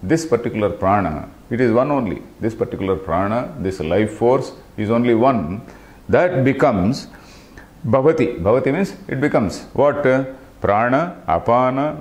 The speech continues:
vyana, udana, samana. So it, it becomes fivefold and then does five functions in the body.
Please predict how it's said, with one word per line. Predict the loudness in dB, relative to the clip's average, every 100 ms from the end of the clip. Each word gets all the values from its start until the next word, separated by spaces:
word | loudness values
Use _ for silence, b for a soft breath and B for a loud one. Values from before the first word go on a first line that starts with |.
| -2
vyana, | 2 4 2 0 -2 -4 -4
udana, | 0 2 4 2 0 -4
samana. | -2 0 2 2 0 -6 -12 -20 -20 -20 -20 -20 -6 0
So | 4 4
it, | 4 0 -4
it | -2 0
becomes | 0 0 0 0
fivefold | 0 0 0 2 2 0 -6 -18 -20 -20 -20 -20 -20 -2
and | 0 2
then | 2 2 2
does | 2 2 -2
five | 0 2 2 0
functions | 0 0 0 -2
in | 0
the | 2
body. | 2 0